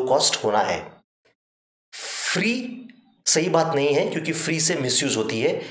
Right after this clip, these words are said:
लेकिन जितना low cost possible हो उतना education होना सभी students के लिए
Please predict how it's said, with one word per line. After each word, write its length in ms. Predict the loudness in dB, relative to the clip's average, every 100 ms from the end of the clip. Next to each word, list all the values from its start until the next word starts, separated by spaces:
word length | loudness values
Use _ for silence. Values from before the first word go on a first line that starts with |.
| -10 -4
लेकिन 480 | -2 0 -2 -4 -10 -18 -20 -6
जितना 340 | -2 2 2
low 180 | 4 2
cost 320 | 4 2 2
possible 360 | 2 2 0 0
हो 60 | 0
उतना 260 | 0 2
education 440 | 2 0 -2 -2 0
होना 160 | -2 -2 -4 -16 -20 -20 _ _ _ _ _ _ _
सभी 360 | 2 2 2 2
students 400 | 2 2 2 2
के 100 | 0
लिए 440 | -4 -6 -12 -18